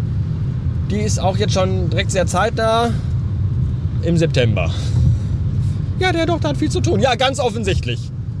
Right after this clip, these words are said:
Einer, ein Tag in der Woche O P. Wenn ich mir die, wenn ich mir die Öffnungszeiten bei euch angucke, hat der einen Tag in der Woche O Ps und die anderen vier Tage liegt er auf seiner Yacht irgendwo an der Côte d'Azur.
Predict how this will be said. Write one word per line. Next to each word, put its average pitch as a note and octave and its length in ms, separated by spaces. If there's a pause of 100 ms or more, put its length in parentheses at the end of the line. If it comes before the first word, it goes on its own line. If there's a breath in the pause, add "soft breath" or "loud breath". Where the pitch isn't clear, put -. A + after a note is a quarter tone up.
(1500)
Einer, F3+ 420
ein G3+ 140
Tag G3 140
in F#3+ 80
der F#3+ 80
Woche F#3 180
O F3 100
P. A3+ 300
Wenn G#3+ 100
ich F#3+ 80
mir F#3+ 100
die, F#3+ 160
wenn G3 100
ich F#3 100
mir G3 80
die G#3 100
Öffnungszeiten A#3+ 460
bei A#3+ 80
euch A#3 160
angucke, - 260
hat G3+ 120
der G3 80
einen G#3+ 160
Tag G#3+ 100
in G#3+ 60
der G3 100
Woche G#3 220
O F#3 100
Ps F#3+ 420
und G#3+ 100
die G#3+ 80
anderen A3 200
vier F#3+ 140
Tage G#3 480 (500 loud breath)
liegt G#3+ 280
er G#3 100
auf G3 100
seiner F#3+ 260
Yacht G#3+ 460
irgendwo G3 720 (1040)
an E3+ 100
der F3 100
Côte F3 200
d'Azur. C3+ 460